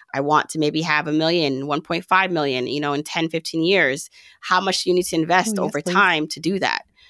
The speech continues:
Speaker 1: Right? But if you can't do that if you don't know your starting point. So, you know, everyone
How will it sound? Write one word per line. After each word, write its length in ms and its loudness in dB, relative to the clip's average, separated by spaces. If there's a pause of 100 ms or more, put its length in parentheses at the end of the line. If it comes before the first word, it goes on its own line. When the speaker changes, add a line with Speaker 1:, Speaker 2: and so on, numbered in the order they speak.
(180)
Speaker 1:
Right? 220 2
But 140 -2
if 120 -6
you 140 -2
can't 260 2
do 120 0
that 120 6
if 140 0
you 60 -2
don't 160 2
know 80 -2
your 100 -2
starting 320 -4
point. 360 -12
So, 420 -2 (100)
you 120 -6
know, 140 -2
everyone 540 2